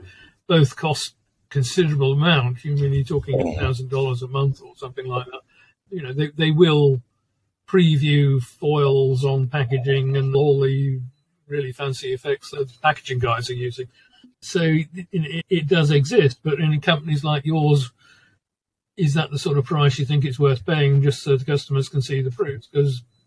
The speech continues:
Speaker 1: you know, as I say, it, it's twelve thousand dollars a year, <clears throat> plus, I think with the ESCO system, you've got to have an ESCO system, repress system there as well.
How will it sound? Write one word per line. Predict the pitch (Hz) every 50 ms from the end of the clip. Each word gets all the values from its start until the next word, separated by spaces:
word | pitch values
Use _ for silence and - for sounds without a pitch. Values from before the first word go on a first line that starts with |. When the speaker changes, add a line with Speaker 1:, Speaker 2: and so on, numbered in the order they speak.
| _ _ _ _ -
Speaker 1:
you | 147 135
know, | 120 120 131
as | 131 - 156
I |
say, | 147 131 120 123 127
it, | 135 131 131 _
it's | 139 131 131 - - - _ _ - - - - - _ _
twelve | - 143 143 135
thousand | - 143 143 135 135 139
dollars | 143 147 151 147 143 139
a | 147
year, | 147 156 160 156 160 - _ _ _
<clears throat> | - 208 - - - 175 135 120
plus, | - 175 151 143 - - - - _ _ _ _ _ _ _
I | - 147 139
think | - 180 165 160
with | 151 143
the | 143 147
ESCO | 151 160 - - 165 147 139
system, | - 165 151 - - 160 156 160
you've | 156 139
got | 156 147
to | 151
have | 151 151
an | 151 151
ESCO | 151 151 - - 147 143
system, | 143 - 175 170 - - 151
repress | 156 147 - 120 110 - -
system | 139 - - - 127 120
there | 120 123 123
as | 127 127 139
well. | 147 139 120 117